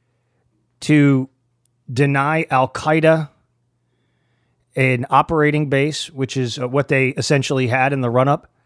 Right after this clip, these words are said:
to the attack on September the eleventh. One of the other important points to note is that we are now in a place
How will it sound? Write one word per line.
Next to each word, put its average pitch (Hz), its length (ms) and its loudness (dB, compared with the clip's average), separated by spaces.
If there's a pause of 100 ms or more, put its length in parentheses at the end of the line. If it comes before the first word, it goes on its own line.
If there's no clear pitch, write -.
(720)
to 139 100 -6
the 135 120 -2
attack 135 360 0
on 127 100 2
September 131 400 -2
the 123 140 -2
eleventh. 123 420 -2 (1300)
One 156 420 0
of 185 120 0
the 151 140 4
other 165 220 4
important 135 460 -2
points 135 300 -4
to 131 100 -2
note 139 400 -4 (540)
is 131 560 0 (580)
that 135 420 -2
we 160 300 -6
are 233 140 4
now 180 320 -2
in 175 80 -2
a 151 120 -2
place 113 680 -6